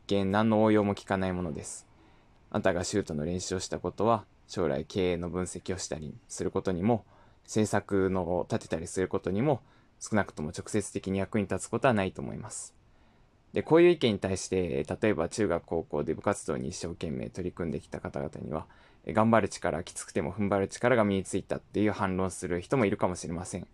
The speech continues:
が、本当にそれだけでしょうか？例えば僕はスタッフなので、別にゴール前で体を張ってゴールを守ることも、あと一点のために自分を奮い立たせて走ることもありません。でも選手と同じようにサッ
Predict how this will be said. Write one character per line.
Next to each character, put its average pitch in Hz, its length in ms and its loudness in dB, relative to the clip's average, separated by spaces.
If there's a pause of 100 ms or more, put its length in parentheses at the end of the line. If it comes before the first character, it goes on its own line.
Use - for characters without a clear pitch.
(500)
が、 110 200 2 (220)
本 143 140 2
当 151 140 6
に 143 140 4
そ 139 120 0
れ 120 60 4
だ 120 100 8
け 120 140 4
で 90 60 4
し - 120 -6
ょ 60 40 -6
う - 20 -6
か？ - 160 -10 (600)
例 151 80 8
え 139 40 6
ば 95 180 6
僕 76 240 -4
は 69 80 -6
ス - 80 -10
タ 101 120 0
ッ - 20 0
フ - 120 -10
な 62 60 -4
の 65 140 -2
で、 85 200 -2 (200)
別 - 320 -8
に 92 80 -4
ゴ 98 140 6
ー - 20 6
ル 98 80 4
前 98 180 2
で 73 140 -2
体 92 280 0
を 87 60 2
張 - 120 -6
っ - 20 -8
て - 180 -4
ゴ 90 220 2
ー - 20 0
ル 80 120 0
を - 180 -2
守 104 260 4
る 95 40 -2
こ - 100 -2
と 95 120 0
も、 80 140 -6 (480)
あ 98 140 0
と - 100 0
一 92 80 4
点 110 220 2
の 95 80 0
た 98 120 0
め 95 60 -2
に 90 80 -2
自 90 160 -4
分 95 160 4
を 98 60 2
奮 101 180 0
い 101 60 4
立 101 120 0
た 107 120 2
せ - 120 -12
て 101 60 -2
走 95 240 -6
る 98 80 0
こ 95 100 -2
と - 100 -4
も 123 100 4
あ 107 80 6
り 92 60 0
ま 90 120 -4
せ 87 120 -8
ん。 - 100 -12 (560)
で - 80 2
も 165 80 4
選 143 220 2
手 - 100 -4
と 98 100 4
同 98 140 4
じ 92 100 -2
よ 92 80 4
う 92 40 2
に 110 140 4
サ 104 180 0
ッ - 40 -10